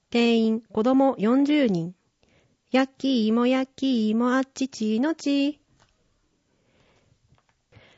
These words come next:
キューアールコードが載っています。日向保育園、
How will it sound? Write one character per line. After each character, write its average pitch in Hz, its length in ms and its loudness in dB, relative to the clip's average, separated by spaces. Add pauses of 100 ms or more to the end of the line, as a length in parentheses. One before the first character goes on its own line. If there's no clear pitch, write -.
(240)
キ 294 160 4
ュ 311 40 6
ー 320 100 6
ア - 20 6
ー 311 40 4
ル 311 100 2
コ 302 160 6
ー 269 40 8
ド 220 100 6
が 247 140 8
載 202 120 2
っ - 20 -16
て - 160 0
い 180 80 2
ま 175 180 -2
す。 - 160 -20 (960)
日 240 120 2
向 302 260 4
保 311 160 4
育 302 220 2
園、 202 200 2